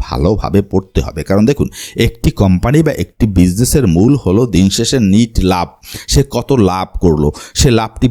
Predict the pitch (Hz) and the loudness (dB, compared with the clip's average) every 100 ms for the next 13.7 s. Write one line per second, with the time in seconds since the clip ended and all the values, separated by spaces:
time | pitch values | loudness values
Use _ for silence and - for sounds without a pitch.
0 | 101 101 - - 92 71 76 113 107 117 | -2 -4 -2 -2 0 -2 -2 0 0 0
1 | 131 120 131 135 151 131 113 107 120 - | -4 -4 -4 -2 -2 -2 -2 0 0 0
2 | 147 104 90 92 - - - 120 123 123 | -2 -2 0 -2 -4 -6 2 2 2 0
3 | 107 98 120 135 120 87 92 98 139 143 | -2 0 0 2 2 2 2 2 0 2
4 | 87 92 - 123 - 98 - - 113 123 | 0 0 0 -2 -2 -4 -6 -4 -2 -4
5 | - - - 131 147 - 139 127 135 226 | -6 -8 -4 -2 -2 -2 0 0 0 -2
6 | - - - 107 113 151 117 95 117 - | -4 -10 -2 0 2 0 0 0 -2 0
7 | - 160 165 - 98 92 78 90 113 101 | -2 0 -2 -2 -4 -4 -2 -2 -2 -2
8 | 131 139 139 135 170 262 - - - 98 | -4 -2 -4 -2 -2 -2 -6 -12 -4 0
9 | 101 98 92 95 147 208 - 104 101 202 | 0 0 4 4 4 0 -4 -6 -2 -2
10 | - - - 101 85 139 - - 76 95 | -4 -6 0 0 0 -2 -2 0 2 2
11 | 165 - - 65 55 76 - - 190 220 | 0 -2 0 0 0 -2 0 2 2 0
12 | - 117 101 78 185 - - - 95 123 | 0 0 0 -4 -2 -4 -6 -2 0 0
13 | 85 73 69 - - 214 | -2 -6 -6 -2 2 4